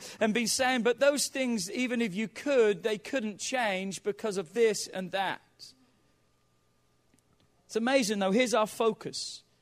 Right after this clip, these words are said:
Just like Daniel, in the midst of such change, he took control of what he could change.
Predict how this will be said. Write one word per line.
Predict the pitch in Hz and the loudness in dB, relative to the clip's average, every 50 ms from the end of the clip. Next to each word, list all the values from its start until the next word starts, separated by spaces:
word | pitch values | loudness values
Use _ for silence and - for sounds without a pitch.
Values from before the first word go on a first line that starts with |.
| _ _ _ _ _ _ _ _ _ _ _ | _ _ _ _ _ _ _ _ _ _ _
Just | - 233 240 - | -2 0 2 4
like | 269 262 262 202 - | 4 2 2 2 4
Daniel, | 254 247 247 240 240 220 208 190 175 180 - | 6 6 8 8 6 6 4 2 2 0 0
in | - 208 214 214 | 0 0 0 0
the | 214 | 2
midst | 214 226 233 233 - - - - | 2 2 2 2 2 0 0 0
of | 220 190 - | 0 0 0
such | - - 254 226 - - - - - _ _ _ _ _ _ _ _ _ | 0 2 2 0 0 -2 -6 -8 -10 _ _ _ _ _ _ _ _ _
change, | - - - 226 208 180 147 127 117 - _ - - - - - - - _ _ _ _ _ _ _ _ _ _ | -10 -4 -2 0 0 0 0 -2 -6 -10 _ -18 -16 -14 -14 -14 -16 -18 _ _ _ _ _ _ _ _ _ _
he | _ - 226 - | _ -2 0 0
took | - 262 240 233 | 2 0 0 0
control | - 214 190 175 - - 214 208 196 180 | 0 -2 -4 -2 -2 -2 0 0 0 0
of | 175 160 143 | -2 -2 -4
what | 170 175 156 | -6 -6 -6
he | 135 170 160 | -6 -10 -12
could | - - - 202 175 - | -12 -6 -6 -6 -6 -6
change. | - - 135 113 92 - | -10 -14 -14 -14 -14 -16